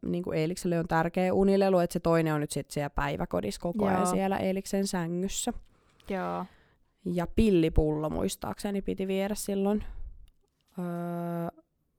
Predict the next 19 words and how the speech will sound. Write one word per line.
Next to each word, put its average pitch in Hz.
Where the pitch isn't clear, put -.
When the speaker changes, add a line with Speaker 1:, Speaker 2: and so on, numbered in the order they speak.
Speaker 1:
kun 175
me 175
aloitettiin, 175
että 180
niitä 175
käytettiin 175
varsinkin 175
ulkoillessa. 190
Speaker 2:
Joo, 185
me 220
vietiin 277
kans 208
tommonen 190
joku 190
pehmo 180
sinne 180
<laughs> -
hänen 202
kaa 185